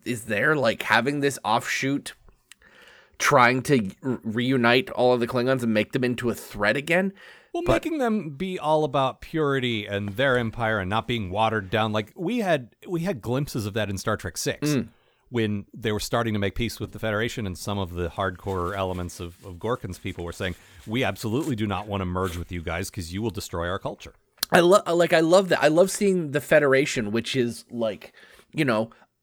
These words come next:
Speaker 1: a uniting of all of these different species under one banner to, like, bring their uniqueness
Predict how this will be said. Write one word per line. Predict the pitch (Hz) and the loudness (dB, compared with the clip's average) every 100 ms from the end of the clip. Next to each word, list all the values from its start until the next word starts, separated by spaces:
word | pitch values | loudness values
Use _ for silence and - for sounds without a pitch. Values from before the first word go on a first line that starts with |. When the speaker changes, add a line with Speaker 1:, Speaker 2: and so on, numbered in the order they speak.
| _ _ | _ _
Speaker 1:
a | 151 | 2
uniting | 143 147 143 143 151 127 | 4 2 4 4 4 0
of | 123 - | -2 2
all | 139 143 | 4 4
of | 131 | 2
these | 135 127 | -2 -2
different | 131 - 98 | -4 -4 -6
species | - 143 135 - 113 107 | -4 -4 -2 -2 -2 -2
under | 123 120 123 | 0 2 2
one | 123 120 | 2 0
banner | 104 107 120 104 95 - | 0 0 0 -4 -6 -6
to, | 127 | -2
like, | 107 85 | -2 -2
bring | - 95 113 113 117 107 | -8 -2 2 2 0 -4
their | 127 123 | 0 0
uniqueness | 110 110 110 123 117 104 95 - - | 0 -2 -2 -4 -4 -4 -4 -6 -12